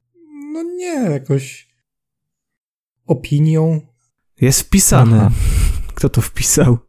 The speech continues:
Speaker 1: Nie wiem, bo wydaje mi się, że ktoś w to grał już.
Speaker 3: <laughs> Nie, no.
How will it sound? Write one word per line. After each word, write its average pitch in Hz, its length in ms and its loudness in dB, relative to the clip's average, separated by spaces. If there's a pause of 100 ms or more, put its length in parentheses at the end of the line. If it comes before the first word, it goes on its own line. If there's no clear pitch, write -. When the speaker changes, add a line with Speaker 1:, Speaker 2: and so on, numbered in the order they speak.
Speaker 1:
Nie 214 120 0
wiem, 147 160 2
bo 127 140 2
wydaje 135 460 2
mi 151 80 2
się, 143 100 -4
że 147 80 -4
ktoś 143 220 -2
w - 60 -16
to 156 100 -2
grał 143 340 2
już. - 340 -10 (800)
Speaker 3:
<laughs> - 800 -10
Nie, 127 200 6
no. 65 100 4